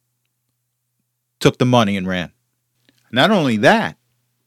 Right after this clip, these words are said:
they alienated maga. Marjorie Taylor, uh, Greene complained that the Walker campaign stiff-armored.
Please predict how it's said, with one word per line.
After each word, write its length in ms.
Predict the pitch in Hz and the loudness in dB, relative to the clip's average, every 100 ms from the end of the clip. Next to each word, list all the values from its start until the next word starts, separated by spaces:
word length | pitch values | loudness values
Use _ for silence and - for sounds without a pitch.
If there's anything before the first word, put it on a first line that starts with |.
| _ _ _ _ _ _ _ _ _ _ _ _ - | _ _ _ _ _ _ _ _ _ _ _ _ 0
they 200 | 196 208 | 2 2
alienated 640 | 220 202 220 190 151 170 170 | 4 4 4 4 4 4 4
maga. 460 | 208 220 151 82 _ _ _ _ _ _ _ _ _ _ _ _ _ _ _ - | 4 4 2 -2 _ _ _ _ _ _ _ _ _ _ _ _ _ _ _ 4
Marjorie 380 | 156 190 208 202 | 4 6 4 2
Taylor, 340 | 196 208 196 151 | 2 0 0 -2
uh, 140 | 143 | -4
Greene 380 | 147 160 240 139 | -2 -2 -2 -4
complained 600 | - 110 131 139 156 147 _ - | -4 -4 0 0 0 -4 _ 2
that 320 | 139 143 - | 4 4 0
the 180 | 139 156 | 2 4
Walker 420 | 160 220 220 147 | 6 6 4 -2
campaign 680 | - 123 95 107 104 139 - | 0 -2 -2 -2 -4 -4 -10
stiff-armored. 760 | - - 269 247 147 92 - | -4 4 4 6 2 2 -6